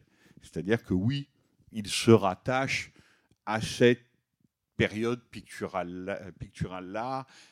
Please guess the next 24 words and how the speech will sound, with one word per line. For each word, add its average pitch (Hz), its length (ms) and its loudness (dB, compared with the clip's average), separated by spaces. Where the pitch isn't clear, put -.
à 92 160 -8
cette - 380 -10
école 131 520 2
espagnole 101 720 -2
du 85 160 -12
très - 260 -14
grand 107 460 -6
réalisme 87 1000 -6
pictural. 117 580 -2
Et, 92 440 0
et 104 40 4
bien 95 260 4
sûr, 147 300 0
il 107 200 -10
sait - 300 0
ce - 160 -8
qu'il 104 280 -6
fait 165 440 -4
quand 104 280 2
il 98 100 -12
choisit, 107 560 -4
disons, 120 580 -4
ses - 220 -8
personnages 113 920 0